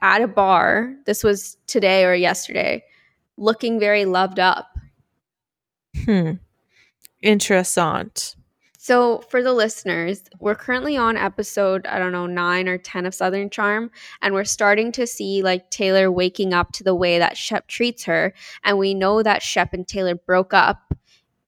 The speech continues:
Speaker 1: in the public eye while Southern Charm was airing. So the last we knew, they were broken up,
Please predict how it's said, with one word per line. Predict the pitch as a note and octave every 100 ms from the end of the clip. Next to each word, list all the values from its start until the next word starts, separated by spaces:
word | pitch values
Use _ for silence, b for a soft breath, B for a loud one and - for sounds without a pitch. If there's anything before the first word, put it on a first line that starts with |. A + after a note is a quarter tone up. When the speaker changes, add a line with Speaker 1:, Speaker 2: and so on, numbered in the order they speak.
| _
Speaker 1:
in | G#3+ A3+
the | A3+
public | A3+ G#3 F#3+ F#3 F#3+
eye | - F3 F3 F3 F3 F3+ _ _ _ _
while | - G#3+ G#3 G#3
Southern | - F#3+ F#3
Charm | F3+ F3+ F3
was | E3 -
airing. | F#3 E3+ D#2+ - A3+ _ _ _
So | - A3 F#3+ F3+ F#3 -
the |
last | F#3 G3+ B3 -
we | B3
knew, | A#3+ G3+ G3
they | F#3+
were | F#3
broken | F3+ F#3+ F#3 G3+ F3+
up, | E3 -